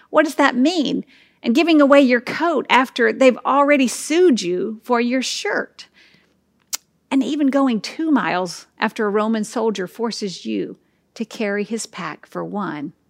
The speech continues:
Jesus knew that there were and still are two basic ways to relate to the authority and power of an oppressor. The first way is to accept it and all the abuses that go with it.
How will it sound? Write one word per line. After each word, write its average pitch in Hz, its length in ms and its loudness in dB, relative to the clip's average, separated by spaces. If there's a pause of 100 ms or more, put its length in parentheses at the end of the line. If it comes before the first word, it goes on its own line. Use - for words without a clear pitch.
(720)
Jesus 339 520 0
knew 240 260 4
that 196 200 0
there 233 180 4
were 247 380 4
and 254 260 0
still 277 380 0
are 196 320 -2
two 302 320 -6
basic 254 480 0
ways 180 320 -2
to - 140 -6
relate 220 440 0
to - 80 -12
the 202 140 0
authority 240 600 -2
and 220 140 -4
power 180 460 -4
of 185 140 -10
an 175 80 -8
oppressor. - 580 -16 (680)
The 196 80 -2
first 302 420 -6
way 240 160 2
is 220 140 0
to 233 140 -2
accept - 460 -6
it - 140 -16 (800)
and 262 240 -4
all 240 460 2
the 233 160 -2
abuses 185 680 -8
that - 200 -6
go 175 180 -8
with - 320 -12
it. - 160 -16